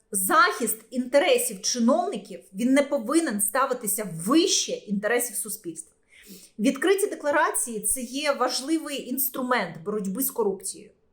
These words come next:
Ну, хіба я не права? Е, це все дозволить громадянам якось контролювати діяльність чиновників, виявляти випадки незаконного збагачення. Врешті-решт, будемо казати прямо:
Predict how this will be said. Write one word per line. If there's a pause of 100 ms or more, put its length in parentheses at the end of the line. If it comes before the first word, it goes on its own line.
Ну,
хіба
я
не
права? (1500)
Е, (880)
це
все
дозволить
громадянам
якось
контролювати
діяльність
чиновників,
виявляти
випадки
незаконного
збагачення. (320)
Врешті-решт,
будемо
казати
прямо: